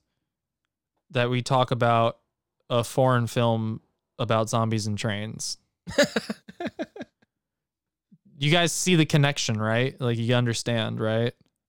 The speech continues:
Speaker 2: If there's any connection, it's that maybe they're lesser known. <laughs>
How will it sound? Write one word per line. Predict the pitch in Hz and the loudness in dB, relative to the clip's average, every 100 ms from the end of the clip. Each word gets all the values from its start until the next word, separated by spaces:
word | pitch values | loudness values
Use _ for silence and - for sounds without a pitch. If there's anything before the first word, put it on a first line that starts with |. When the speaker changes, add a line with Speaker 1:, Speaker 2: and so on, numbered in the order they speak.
| _ - | _ -4
Speaker 2:
If | 160 | 0
there's | 180 165 139 | 4 4 4
any | 135 143 160 | 2 4 4
connection, | 156 185 190 185 220 196 - | 2 2 2 2 2 2 2
it's | 156 139 - | 2 2 0
that | 123 127 120 123 - | 2 4 6 4 0
maybe | 131 123 117 113 117 127 123 | -2 -6 -2 2 4 6 4
they're | 113 104 | 4 2
lesser | 101 104 - 120 101 | 4 2 2 0 0
known. | 98 98 | 0 2
<laughs> | 143 | 2